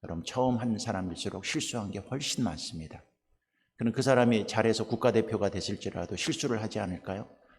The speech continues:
여러분, 국가대표가 돼서 최고의 경지에 오르고 금메달을 따는 사람도 실수를 합니다.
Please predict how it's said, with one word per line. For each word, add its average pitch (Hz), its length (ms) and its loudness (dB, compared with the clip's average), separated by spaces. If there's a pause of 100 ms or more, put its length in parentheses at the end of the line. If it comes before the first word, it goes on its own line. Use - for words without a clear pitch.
여러분, 85 200 -6
국가대표가 92 680 -2
돼서 107 540 -4 (260)
최고의 131 400 4
경지에 92 400 -4
오르고 85 600 -6 (280)
금메달을 120 580 2
따는 113 240 2
사람도 110 640 -4 (280)
실수를 - 460 -4
합니다. - 380 -8